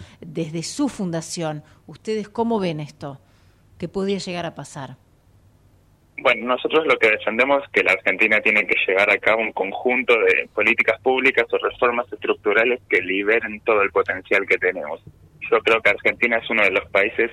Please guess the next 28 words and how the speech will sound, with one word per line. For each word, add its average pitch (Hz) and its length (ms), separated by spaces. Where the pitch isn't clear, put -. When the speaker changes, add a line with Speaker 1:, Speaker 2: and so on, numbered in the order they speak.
Speaker 2:
del 92 220
mundo 127 440
con 104 140
una 107 200
brecha 107 360
más 120 320
grande 143 480
entre 101 320
lo 95 200
que 110 320
es 156 60
y - 100
lo 95 160
que 98 120
podría 101 420
ser. - 180
Entonces 98 300
Argentina 123 460
tiene 131 180
un 127 100
potencial 120 560
enorme 147 540
y 101 140
cada 123 360
vez 127 260
que 127 60
el 107 100
país 107 240